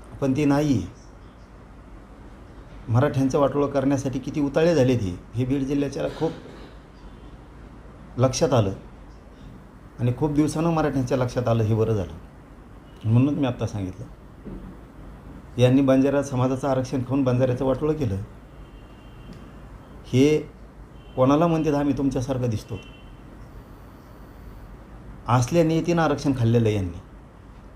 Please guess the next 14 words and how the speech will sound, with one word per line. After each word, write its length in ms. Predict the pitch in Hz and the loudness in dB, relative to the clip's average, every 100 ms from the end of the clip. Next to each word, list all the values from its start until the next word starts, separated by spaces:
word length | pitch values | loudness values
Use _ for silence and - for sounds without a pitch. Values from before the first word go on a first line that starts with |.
| - - - | -20 -20 -8
त्याच्यामुळे 400 | 120 117 147 147 | -4 0 2 4
यांचा 280 | 143 147 151 | 4 4 2
मुलाहिजा 440 | 143 147 147 139 | 2 4 4 2
न 160 | 151 151 | 2 0
करता, 380 | 147 127 156 156 - - - | 0 0 -2 -2 -6 -14 -4
यांना 240 | 123 139 | 0 2
गिन-, 480 | 139 131 127 139 131 | 2 2 4 6 6
न 0 | |
गिनिता 540 | 151 143 143 117 95 101 - - - - - - - - - - - - - - - - - - | 4 4 4 4 0 -4 -16 -20 -20 -20 -20 -20 -20 -20 -20 -20 -20 -18 -18 -16 -16 -16 -18 -6
आपल्या 340 | 117 120 165 175 | 0 2 4 4
समाजाला 480 | - 139 143 143 | 4 2 2 2
आणि 100 | 147 | 0
आपल्या 280 | 143 120 160 | -2 -2 -4
पोराला 380 | 165 143 120 107 | -2 2 2 2